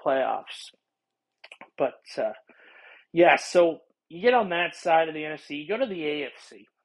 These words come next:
where there's all this, you know, okay, Bills and Bengals gets canceled. So what happens now? Well, if the Ravens would have beat the Bengals last Sunday,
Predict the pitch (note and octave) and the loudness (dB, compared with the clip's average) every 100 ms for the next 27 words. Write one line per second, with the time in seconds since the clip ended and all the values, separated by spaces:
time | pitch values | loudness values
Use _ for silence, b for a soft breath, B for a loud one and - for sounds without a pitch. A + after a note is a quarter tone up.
0 | _ C3+ C#3 C3+ C#3 C#3 E3 F3+ E3+ D3+ | _ -12 -8 -8 -8 -8 -4 -4 -4 -10
1 | - - D#3 C#3+ B2 - _ _ _ _ | -14 -20 -14 -12 -12 -16 _ _ _ _
2 | _ _ - C3+ B2+ - _ - E3 E3 | _ _ -8 -6 -6 -14 _ 0 2 2
3 | D3 D3+ C#3 - D3 C#3+ C#3+ - C3+ _ | -2 -12 -14 -10 -8 -8 -10 -12 -20 _
4 | - F#3 E3 F3 F3 _ _ _ _ _ | -10 -10 -8 -10 -10 _ _ _ _ _
5 | _ _ _ C#3+ C#3 C#3+ - D3 C#3+ C#3+ | _ _ _ -6 -2 -2 -2 -2 -2 -8
6 | C3+ B2+ E3 F3 F3 E3+ E3 - b b | -12 -16 -6 -2 0 0 -2 -4 b b
7 | b b b - E3 D#3+ D3+ D3 C#3 - | b b b 0 4 6 4 0 -4 -8
8 | C#3+ - C#3+ D#3+ E3 D#3 D3+ D3+ C#3 C#3 | -16 -14 -10 -6 -6 -8 -12 -14 -18 -14
9 | D3+ D3 C3 C#3+ C#3 - - C3+ - G3 | -8 -8 -8 -12 -12 -16 -20 -20 -8 -6
10 | F#3+ F#3+ E3+ E3+ E3 D#3+ - D#3+ D#3+ D#3 | -4 -6 -4 -2 -2 -2 -4 -4 0 0
11 | D3+ D3+ | 0 -2